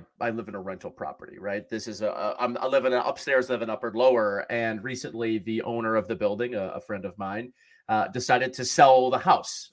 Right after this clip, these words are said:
Um, so we've had for the last two weeks, people through all hours of the day coming to do walkthroughs, coming to check the place out.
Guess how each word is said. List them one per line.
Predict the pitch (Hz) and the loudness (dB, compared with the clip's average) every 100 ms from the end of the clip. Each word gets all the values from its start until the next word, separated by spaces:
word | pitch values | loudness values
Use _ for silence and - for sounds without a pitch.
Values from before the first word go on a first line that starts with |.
| - | 0
Um, | 120 110 98 98 - _ _ - | 4 4 2 -4 -8 _ _ -4
so | - 151 | 6 8
we've | 135 180 190 | 8 0 0
had | 143 139 131 123 113 110 | 2 6 8 6 2 -6
for | |
the | 131 | -2
last | 123 113 | -2 -2
two | - 110 | -6 -6
weeks, | 139 135 - - - _ _ _ _ _ _ _ - - | -4 -4 -8 -14 -14 _ _ _ _ _ _ _ -20 0
people | 180 165 143 131 120 - _ _ _ - - | 2 6 8 8 6 0 _ _ _ -20 -18
through | 147 131 127 | -8 2 4
all | 131 123 | 4 4
hours | 123 120 117 | 4 2 -2
of | |
the | 113 | -4
day | 113 120 120 | 2 2 2
coming | 123 120 120 | -2 -6 -4
to | 107 | -2
do | 113 | -2
walkthroughs, | 123 147 139 - 135 127 120 117 | 2 0 -2 -6 -4 0 0 -2
coming | 120 104 | -12 -12
to | |
check | - - | -10 -12
the | - | -12
place | - 113 170 | -10 -6 2
out. | 165 160 | 4 4